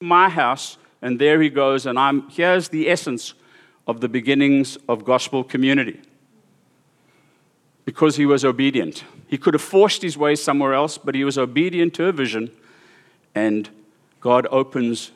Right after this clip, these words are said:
a f-, whole new door. Just as he did with Peter, having a vision of a sheet coming down with all these unclean animals, and the Lord says, "Eat," opens a door to the non-Jews for him, that the gospel can go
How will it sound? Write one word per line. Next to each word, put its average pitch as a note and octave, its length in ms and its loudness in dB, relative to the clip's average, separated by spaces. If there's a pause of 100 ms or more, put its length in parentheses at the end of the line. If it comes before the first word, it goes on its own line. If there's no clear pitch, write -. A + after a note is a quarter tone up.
a - 60 -12
f-, - 240 -16
whole C#3+ 400 2
new C3 200 2
door. A#2+ 300 2
Just F#3+ 380 0
as E3+ 100 -2
he D#3 80 -2
did C#3 300 -2
with C#3 180 -6
Peter, G3 420 0 (360)
having C#3+ 240 2
a C#3+ 40 4
vision D#3 380 4
of B2+ 240 -2 (420)
a - 60 -8
sheet E3+ 320 -2
coming D#3+ 260 2
down D3+ 200 4
with C3+ 100 -6
all E3 240 0
these D3 160 2
unclean E3 460 2
animals, D3 440 2
and B2+ 160 -2
the A#2+ 60 -2
Lord C#3 240 0
says, B2 240 -2
"Eat," G#3 340 -2 (300)
opens E3+ 380 2
a D#3 80 0
door C3+ 580 2 (880)
to C#3 100 -6
the C3+ 100 0
non-Jews C3+ 500 2
for A2+ 160 -2
him, F2 180 -6 (220)
that A2+ 160 -2
the A#2 80 -2
gospel D3 520 0
can C3 200 -6
go A#2+ 300 0